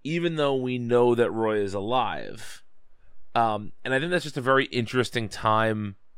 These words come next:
to have this all happen. I, I wonder, I like to believe they're very well coordinated, and this was supposed to come out, I think it was two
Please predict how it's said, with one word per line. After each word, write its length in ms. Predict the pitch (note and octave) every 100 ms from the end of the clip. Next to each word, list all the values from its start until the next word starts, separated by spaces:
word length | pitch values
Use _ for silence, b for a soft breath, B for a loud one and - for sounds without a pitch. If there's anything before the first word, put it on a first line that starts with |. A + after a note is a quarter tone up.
| - - - - - -
to 140 | G#2+
have 260 | G2 A2+ G#2
this 180 | G#2+ -
all 180 | G#2 G2+
happen. 460 | G#2+ A2 - D#3
I, 200 | B2+ A#2
I 40 | B2+
wonder, 500 | C#3 D#3 D#3 D3 - b b b b b - - b -
I 100 | B2+
like 220 | D3 D#3
to 80 | E3
believe 380 | C3+ C3+ D3+ D3+
they're 120 | E3+
very 220 | D3+ F3+
well 160 | F#3 F#3
coordinated, 680 | F#3 F#3+ F#3+ G3 G3+ F#3 -
and 220 | C3 B2 A2+
this 220 | F3+ -
was 120 | E3
supposed 340 | C#3+ D3+ C#3+
to 60 | D3
come 220 | - B2+
out, 380 | B2 A#2+ A2+ - - - - - - - - - - - _ - - - - - -
I 120 | A#2
think 340 | - B2+ A2+
it 100 | -
was 340 | C2 G2 - - -
two 460 | - - B2 D3